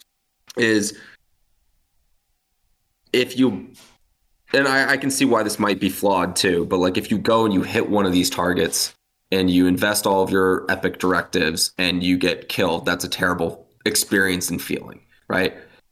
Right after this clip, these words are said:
Like, we, we, we heard Tiger say it, like, we don't want people investing fifteen days into something like this, go up against it and get swatted out of the sky.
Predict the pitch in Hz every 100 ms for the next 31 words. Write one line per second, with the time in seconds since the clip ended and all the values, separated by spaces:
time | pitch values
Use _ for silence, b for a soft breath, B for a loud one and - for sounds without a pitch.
0 | - 90 90 - 101 107 110 113 110 104
1 | - 113 110 117 113 110 101 92 - 104
2 | 87 78 90 98 92 98 95 90 - _
3 | - 101 87 85 87 85 85 80 87 80
4 | 87 92 - - 82 85 90 90 87 -
5 | 87 82 82 85 80 - 80 - - 92
6 | 90 85 85 87 - 71 87 85 82 -
7 | _ _ _ _ - - - - 110 101
8 | 92 85 78 - - 104 92 -